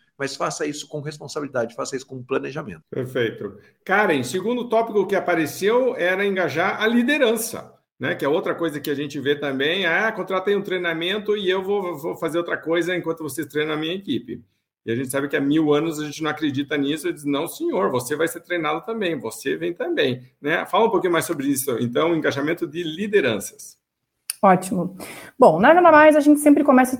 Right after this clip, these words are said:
Speaker 3: todos os nossos processos primeiro falando com os líderes. Então, como o Caetano falou, tudo começa no diagnóstico,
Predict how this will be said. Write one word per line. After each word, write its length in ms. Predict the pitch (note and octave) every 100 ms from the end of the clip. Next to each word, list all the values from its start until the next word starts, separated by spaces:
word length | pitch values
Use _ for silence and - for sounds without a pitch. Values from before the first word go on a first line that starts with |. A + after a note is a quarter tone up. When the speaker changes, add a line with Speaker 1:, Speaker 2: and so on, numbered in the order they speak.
| -
Speaker 3:
todos 300 | C4 B3+ B3
os 140 | A#3+
nossos 320 | A3 A3+ A#3
processos 560 | - G#3+ G#3+ A3 A3+ -
primeiro 500 | B3+ A3+ A3+ A3+ A3+
falando 320 | A#3 G3+ G#3
com 160 | G#3+ G#3
os 100 | G3+
líderes. 440 | E3 D#3 D#3 F3
Então, 240 | F#3+ A#3+
como 260 | B3 B3 A#3+
o 40 |
Caetano 340 | A#3+ A#3 A#3 A3+
falou, 280 | A3+ E3 -
tudo 200 | A#3+ B3+
começa 400 | A#3+ A3 A3 B3
no 120 | A3+
diagnóstico, 720 | G#3+ G#3+ G3+ E3 - - -